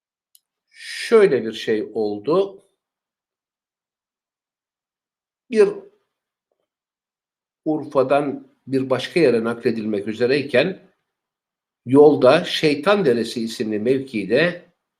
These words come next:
Çerkes Ahmet isimli bir çeteci,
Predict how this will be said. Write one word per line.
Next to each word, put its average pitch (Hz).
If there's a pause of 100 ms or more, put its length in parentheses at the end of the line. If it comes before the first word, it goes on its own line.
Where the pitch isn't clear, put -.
(200)
Çerkes 143
Ahmet 107 (600)
isimli 113
bir - (800)
çeteci, -